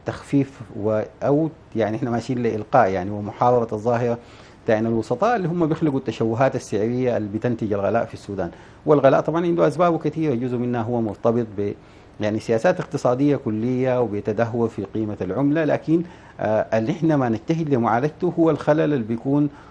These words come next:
مرتبط بالوسطاء والسماسة. وإحنا عملنا دراسة، آه، لل-،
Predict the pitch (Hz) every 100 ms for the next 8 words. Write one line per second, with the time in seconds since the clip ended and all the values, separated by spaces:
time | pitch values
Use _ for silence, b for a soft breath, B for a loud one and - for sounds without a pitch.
0 | B 107 107 - 151 160 151 - 127 135
1 | 135 - 110 110 104 107 - 113 110 -
2 | - 101 104 - 131 135 113 101 110 160
3 | 151 175 147 120 131 139 151 - B B
4 | B 107 107 104 104 110 110 104